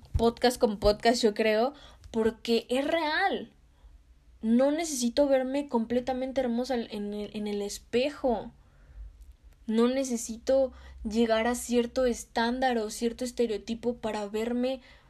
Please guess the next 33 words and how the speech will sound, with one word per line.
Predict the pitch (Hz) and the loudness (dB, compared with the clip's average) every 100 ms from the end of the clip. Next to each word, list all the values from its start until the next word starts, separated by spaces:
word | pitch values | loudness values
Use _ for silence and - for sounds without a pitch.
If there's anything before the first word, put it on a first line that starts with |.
| _ _ - | _ _ -18
bien | 196 202 247 262 320 320 | -8 -2 2 2 0 0
o | 226 | 0
gustarme | 208 214 208 - - 226 277 330 302 262 214 190 | -2 -4 -6 -6 -4 0 0 0 0 -2 -2 -4
o | 220 | -6
gustarle | 208 214 - - 254 311 | -6 -8 -8 -4 0 0
a | |
los | 320 262 | 0 -2
demás. | 208 202 208 233 294 285 - - - - - - - _ - - - | -4 -6 -4 -4 -6 -8 -16 -20 -20 -20 -20 -20 -20 _ -20 -14 -10
Aparte | 220 254 262 330 | -2 0 0 -4
que | 330 381 247 - - | -2 0 0 -2 -6
en | 214 220 | -6 -4
gusto | 233 285 370 | -4 -4 0
se | 285 | 2
rompen | 220 240 294 277 | 2 0 -2 -2
géneros | - 262 285 214 214 - | 0 0 2 0 -2 -6
y | 214 208 - - - | -4 -4 -4 -8 -4
hay | 240 302 | 0 0
miles | 285 285 311 330 339 339 339 370 | 0 0 -2 -2 -2 -2 -2 -2
de | 339 254 | -4 -2
cuerpos, | 226 226 233 254 247 | 0 0 0 0 0
miles | 240 254 262 294 | 0 -2 0 0
de | 294 | 0
complexiones | 285 202 196 196 196 226 - - - - | -2 -4 -6 -6 -4 -4 -6 -12 -18 -6
y | 269 | -4
a | |
todos | 285 370 | 0 0
nos | 359 311 | 0 -2
gustan | 330 359 349 | -2 -2 -2
diferentes | 320 285 269 294 302 | 0 2 0 0 -6
tipos | 294 285 311 | -6 -2 0
de | 294 | 0
complexiones, | 285 220 208 208 - 247 277 208 202 | -2 -4 -6 -6 -4 -2 -2 -2 -4
tanto | - 214 214 208 196 | -2 -2 0 0 -2